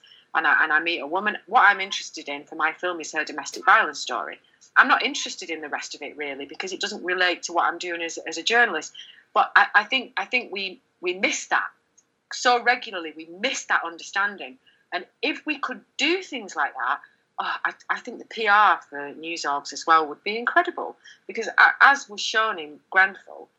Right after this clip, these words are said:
when, when we went down as journalists to Grenfell Tower, so many of my colleagues were absolutely horrified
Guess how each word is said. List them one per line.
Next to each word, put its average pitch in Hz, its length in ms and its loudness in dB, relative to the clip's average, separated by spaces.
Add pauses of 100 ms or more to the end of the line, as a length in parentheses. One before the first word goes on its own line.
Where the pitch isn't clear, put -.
(120)
when, 175 360 -4 (160)
when 175 260 -6
we 170 180 -8
went 180 240 0
down 165 280 4
as 143 140 -14
journalists 165 520 -2
to 147 80 -8
Grenfell 156 460 0
Tower, 196 380 2 (680)
so 254 260 4
many 196 260 -4
of 123 120 -16
my 131 160 -8
colleagues 160 440 -8
were - 120 -4
absolutely - 440 -4
horrified 196 600 -4